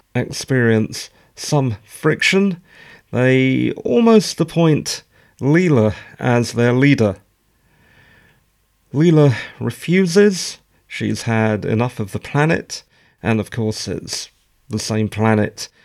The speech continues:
where her father dies, and asks the Doctor to take her with him. He refuses, though despite his protestations, she runs ahead of him straight into the tardis.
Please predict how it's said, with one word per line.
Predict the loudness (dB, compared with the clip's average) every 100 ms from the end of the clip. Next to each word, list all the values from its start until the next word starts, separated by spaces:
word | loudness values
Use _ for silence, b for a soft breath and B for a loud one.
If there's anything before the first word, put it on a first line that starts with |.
| b b _
where | -6 -2 -2
her | -4
father | -6 -2 0 0
dies, | 0 2 2 0 -4 -2
and | -2 0
asks | 0 0 0 -6 -14 -16
the | -6 0
Doctor | 0 0 -4 -2 -2 -2
to | -8
take | -2 -2 -2
her | 0 0
with | 2 -2 -2
him. | -8 -8 -10 _ _ _ _ _ -6
He | 0 0 0
refuses, | -6 -8 -4 0 2 4 2 2 -2 -10 _ _ _ _ _ _ _ _ _
though | 2 4 4 2
despite | 0 0 -2 -4 -2 0 0
his | 2 2 2 -2
protestations, | -6 -2 -2 -2 0 0 0 0 0 -2 -6 B B B
she | -4 -2 -2
runs | -2 -2 0 2 2 0
ahead | -2 0
of | 2
him | 2 2 2 -2
straight | -8 -2 2 4 2 0
into | -2 0
the | -2 -4
tardis. | -4 -4 -2 0 0 -2 -14